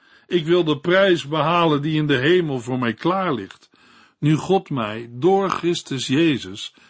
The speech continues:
geroepen heeft." Paulus gebruikt de beeldspraak van een hardloopwedstrijd, waarbij de atleet naar de eindstreep rent.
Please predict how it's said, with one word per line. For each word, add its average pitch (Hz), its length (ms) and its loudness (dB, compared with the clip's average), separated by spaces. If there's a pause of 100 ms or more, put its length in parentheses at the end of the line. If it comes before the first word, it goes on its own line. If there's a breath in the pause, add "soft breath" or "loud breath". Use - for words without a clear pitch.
geroepen 160 600 -2
heeft." 90 420 -16 (880)
Paulus 180 400 0
gebruikt 156 560 0
de 135 80 -4
beeldspraak 143 800 -2
van 151 160 -6
een 139 140 -2
hardloopwedstrijd, 101 1300 -6 (480 soft breath)
waarbij 143 320 0
de 139 120 -4
atleet 160 680 -2
naar 139 200 -6
de 139 60 -4
eindstreep 139 760 -4
rent. 98 580 -10